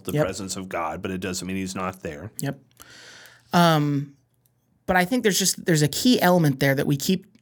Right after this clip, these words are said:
Speaker 2: talking about, which is it's a saving relationship with Christ. And that's the element that I think people, myself included, at points in my life, have not understood the full grasp of, which is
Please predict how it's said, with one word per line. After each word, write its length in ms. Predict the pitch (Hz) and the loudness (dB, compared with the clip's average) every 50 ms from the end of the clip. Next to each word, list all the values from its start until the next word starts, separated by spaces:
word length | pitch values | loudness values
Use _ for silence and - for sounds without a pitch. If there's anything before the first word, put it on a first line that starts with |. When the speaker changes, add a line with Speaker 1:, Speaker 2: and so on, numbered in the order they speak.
| _ _ | _ _
Speaker 2:
talking 380 | - - 160 160 160 - 175 151 | -2 0 2 2 0 0 -2 -2
about, 220 | 139 131 120 113 | 0 0 0 0
which 220 | - 139 139 - 143 | 0 -2 -2 0 0
is 180 | 139 135 - - - | 0 -2 -2 -2 -2
it's 160 | 156 147 - | -2 0 0
a 60 | 151 | 0
saving 420 | 143 - - 165 170 170 190 175 160 | 0 2 2 2 4 4 2 2 2
relationship 800 | 147 139 131 127 127 127 - - 131 127 - - - - - - - _ | 2 2 2 2 2 0 0 -2 -4 -4 -4 -4 -6 -6 -8 -14 -8 _
with 160 | - 123 131 - | -4 -4 -2 -2
Christ. 480 | - - 60 52 - - - - - - - - - - - - - - - - - - - - - - _ - - | -2 -2 -2 -2 -2 -6 -8 -10 -12 -20 -20 -20 -20 -20 -20 -20 -20 -20 -20 -20 -20 -20 -20 -20 -20 -20 _ -4 0
And 580 | - 160 156 156 151 147 143 139 135 139 - - - | 4 4 6 6 6 4 4 2 2 0 -4 -10 -10
that's 440 | 156 143 143 156 156 190 196 - | -6 0 2 2 4 4 2 2
the 160 | - - - - | 2 2 2 4
element 340 | 180 170 180 208 196 185 - | 4 4 4 4 2 0 0
that 100 | 156 151 | 2 2
I 100 | 151 151 | 2 2
think 320 | 147 - 160 147 - - | 2 0 0 0 0 -2
people, 600 | - - 185 185 - 202 202 196 196 196 - - _ _ _ _ _ _ _ _ _ _ _ _ _ _ _ - | -6 -6 -6 -4 -2 0 0 0 0 -2 -4 -10 _ _ _ _ _ _ _ _ _ _ _ _ _ _ _ -2
myself 500 | 180 156 156 151 147 - - 175 180 180 | 0 2 4 4 4 4 4 4 2 2
included, 540 | 202 190 180 - - 208 220 185 147 135 - - | 0 -2 -2 -2 -2 -2 -2 -2 -4 -4 -4 -2
at 220 | - 151 - - _ _ _ - | 0 0 0 0 _ _ _ -14
points 280 | - 160 156 147 - | -10 -8 -8 -6 -6
in 60 | 160 156 | -4 -4
my 120 | 151 151 | -2 0
life, 340 | 156 165 151 139 139 139 - - - - - - - - - _ _ | 2 2 2 2 0 -4 -10 -16 -18 -20 -20 -20 -20 -20 -20 _ _
have 240 | - - 170 156 143 | 0 2 2 2 2
not 380 | 143 147 151 151 160 175 - - | 2 2 2 4 2 2 4 4
understood 520 | 185 185 196 185 - - - 175 165 156 | 4 4 4 4 2 2 0 0 2 2
the 80 | 156 147 | 2 0
full 280 | - - - 156 147 | 2 2 2 2 2
grasp 500 | 143 139 135 139 135 135 135 - - - | 2 2 0 2 2 0 0 -2 -4 -4
of, 260 | - - 117 - - | -4 -4 -4 -6 -4
which 280 | - 165 147 147 - - | -2 0 0 0 0 0
is 340 | 220 165 160 156 151 143 | 2 2 2 2 2 0